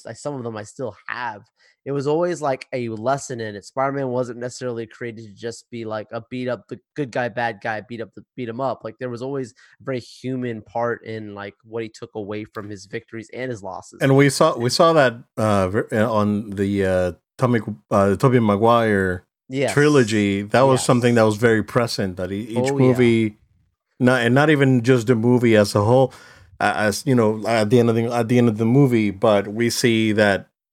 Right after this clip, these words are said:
Speaker 2: it, there's, he, he gets a lesson at, at basically, uh, at, at every, ah, what's the word I'm looking for? Um, e-, every time you finish a, a, a third of the movie, basically, right?
Speaker 1: Yeah.
Speaker 2: An act.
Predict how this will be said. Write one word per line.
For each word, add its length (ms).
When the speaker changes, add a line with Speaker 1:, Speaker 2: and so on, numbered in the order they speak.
Speaker 2:
it, 300
there's, 280
he, 140
he 220
gets 280
a 60
lesson 760
at, 380
at 180
basically, 800
uh, 40
at, 340
at 200
every, 720
ah, 320
what's 200
the 60
word 160
I'm 160
looking 260
for? 360
Um, 580
e-, 60
every 400
time 240
you 80
finish 640
a, 480
a, 520
a 60
third 300
of 80
the 60
movie, 340
basically, 640
right? 360
Speaker 1:
Yeah. 160
Speaker 2:
An 100
act. 500